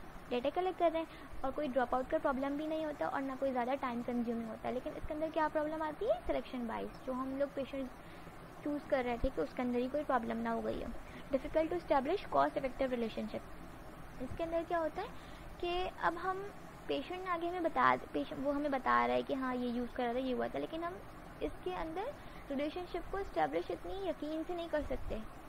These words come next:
और ये इनएक्यूरेट भी इसी वजह से होता है कि वो सेल्फ रिपोर्टिंग कर रहा होता है। पेशेंट बता रहा है कि हाँ मैंने ये करा था और मुझे ये मसला हो गया था। हो सकता है कि पेशेंट की अंडरस्टैंडिंग में कोई और मस-, कोई गलती हो गई हो, हो सकता है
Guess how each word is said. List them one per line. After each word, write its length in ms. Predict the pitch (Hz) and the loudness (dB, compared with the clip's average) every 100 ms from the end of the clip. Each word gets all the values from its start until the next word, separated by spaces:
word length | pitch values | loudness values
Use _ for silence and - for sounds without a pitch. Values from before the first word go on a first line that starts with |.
| - - - - - - - | -14 -8 -6 -2 -2 -4 0
और 100 | 269 | 2
ये 120 | 294 | 2
इनएक्यूरेट 460 | 339 285 285 320 320 | 2 2 2 2 0
भी 120 | 302 | 0
इसी 220 | 330 - | -2 0
वजह 200 | 294 277 | 2 4
से 120 | 277 294 | 4 2
होता 180 | 262 | 2
है 60 | 311 | 0
कि 160 | - 330 | 0 -4
वो 100 | 359 | -4
सेल्फ 340 | - 285 269 | -2 -2 -2
रिपोर्टिंग 400 | 269 277 262 262 | -2 -2 0 0
कर 120 | 254 | 0
रहा 120 | 240 | -2
होता 120 | 233 302 | -2 -4
है। 60 | - | -2
पेशेंट 320 | 277 320 320 | -2 -2 -2
बता 280 | 294 262 254 | 0 2 4
रहा 100 | 262 | 4
है 60 | |
कि 120 | 269 | 2
हाँ 260 | 277 254 247 | -2 -2 -2
मैंने 260 | 247 240 240 | -2 0 0
ये 200 | 233 233 | 2 2
करा 260 | 247 240 | 2 2
था 180 | 233 285 | 0 0
और 180 | 285 269 | 0 2
मुझे 280 | 254 240 240 | 0 -2 -2
ये 140 | 240 | -2
मसला 340 | 240 240 - 247 | -2 -4 -4 -2
हो 220 | 240 220 | -2 -2
गया 240 | 214 196 - | -2 -4 -6
था। 120 | 220 - - - | -8 -8 -10 0
हो 100 | 262 | 2
सकता 260 | 269 294 311 | 4 2 0
है 60 | 339 | 0
कि 100 | 381 | 0
पेशेंट 360 | 294 285 302 | 0 -2 -2
की 60 | 320 | -2
अंडरस्टैंडिंग 500 | 311 294 285 269 277 | -2 -2 -2 -2 -2
में 80 | 294 | -2
कोई 100 | 302 | -4
और 260 | - 254 254 | 0 0 0
मस-, 500 | - - - - - | -4 -4 -6 -6 0
कोई 120 | 311 | 2
गलती 320 | 269 240 262 | 4 2 2
हो 100 | 285 | 2
गई 200 | 254 254 | 2 0
हो, 60 | 269 | 2
हो 140 | 262 | 0
सकता 280 | 247 262 - | 0 -4 -2
है 200 | 349 285 | -2 -2